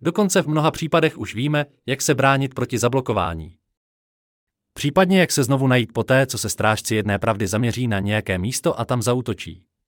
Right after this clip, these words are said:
Když jsem z jara na chvíli vypnul Kidy a přešel na Literate, během pár týdnů mě tam všichni moji čtenáři našli a nějak si to řekli mezi sebou, když mě pak v létě občas zablokovali na Facebooku,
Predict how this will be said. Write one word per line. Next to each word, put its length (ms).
Když 180
jsem 140
z 60
jara 180
na 100
chvíli 280
vypnul 300
Kidy 260
a 120
přešel 360
na 80
Literate, 480
během 280
pár 220
týdnů 300
mě 160
tam 160
všichni 360
moji 200
čtenáři 500
našli 340
a 180
nějak 320
si 100
to 120
řekli 260
mezi 200
sebou, 280
když 240
mě 120
pak 180
v 60
létě 260
občas 300
zablokovali 560
na 80
Facebooku, 560